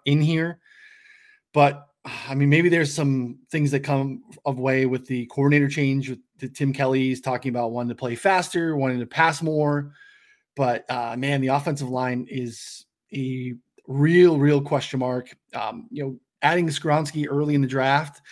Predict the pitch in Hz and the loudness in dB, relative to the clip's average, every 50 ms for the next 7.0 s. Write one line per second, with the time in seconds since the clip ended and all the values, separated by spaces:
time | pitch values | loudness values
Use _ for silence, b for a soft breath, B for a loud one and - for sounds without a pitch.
0 | B B B B 180 190 175 - - 240 240 226 214 185 139 127 143 - - - | B B B B -4 -4 -2 2 2 2 2 2 0 -2 -2 -2 -4 -4 -4 -6
1 | - - 135 139 - 139 143 - 156 160 165 165 147 170 147 147 143 156 147 - | -8 -10 -12 -10 -8 -8 -6 -4 -4 -2 -2 -2 -4 -2 -4 -2 -2 -2 -2 -2
2 | 147 139 139 - - 139 139 135 143 147 131 143 - 123 120 - _ _ - 160 | -4 -4 -4 -2 0 2 4 4 4 4 2 0 -4 -8 -10 -10 _ _ -4 -2
3 | 170 180 185 170 147 160 175 175 165 143 131 147 160 165 151 143 143 - 151 147 | 0 2 2 2 4 4 4 4 4 2 4 4 4 4 2 0 -2 -2 -2 0
4 | 151 147 143 139 143 143 131 135 - 156 151 139 143 143 B B B B B 254 | 0 0 -2 -2 -4 -6 -6 -4 -4 -2 -2 -2 -4 -6 B B B B B 0
5 | - 339 392 381 - 277 302 285 247 254 - 277 240 285 285 - 175 156 143 139 | 4 6 6 6 6 4 -2 -2 -2 -2 -2 -2 -2 -2 -4 -6 -6 -6 -6 -6
6 | - - - _ - - 131 120 139 127 123 - - - - - - - - | -8 -16 -20 _ -16 -12 -6 -4 -4 -4 -4 -6 -8 -12 -14 -14 -16 -16 -18